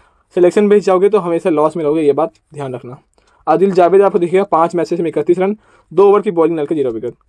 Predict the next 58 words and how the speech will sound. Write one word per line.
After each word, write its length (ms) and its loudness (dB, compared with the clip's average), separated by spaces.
खास 240 2
रिकॉर्ड 240 2
नहीं 180 -2
है, 60 2
आराम 260 4
से 120 0
ड्रॉप 240 0
कर 100 -6
सकते 240 -6
हो। 100 -6
लास्ट 400 2
प्लेयर 180 -4
देखिएगा 240 0
करमजीत 380 -2
सिंह, 180 -2
टी 80 -2
ट्वेंटी 240 4
के 60 4
छः 180 -2
मैचेस 280 0
प्ले 180 2
किए 100 -2
हैं, 140 -4
बीस 180 4
ओवर 200 2
की 80 -2
बॉलिंग 260 -2
डाल 80 -6
के 120 -2
सात 260 0
विकेट। 220 -4
ये 200 4
एक 60 2
ऐसा 200 -2
प्लेयर 160 0
है 60 0
जिसको 180 -4
आप 100 0
लोग 200 -4
ट्राई 180 -4
कर 160 -4
सकते 280 -10
हो। 260 -6
बाकी 220 0
बेंच 280 2
में 140 2
इस 120 0
टीम 180 2
की 80 0
तरफ 180 2
से 120 4
भी 80 2
आपको 180 0
काफ़ी 260 -4
सारे 140 -2
प्लेयर 180 -2
दिख 180 4
जाएंगे, 240 -2